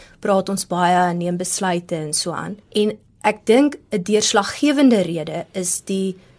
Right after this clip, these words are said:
feit dat die kerk bely dat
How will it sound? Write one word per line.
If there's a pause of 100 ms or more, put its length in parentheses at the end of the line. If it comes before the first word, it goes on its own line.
(160)
feit
dat
die
kerk
bely (480)
dat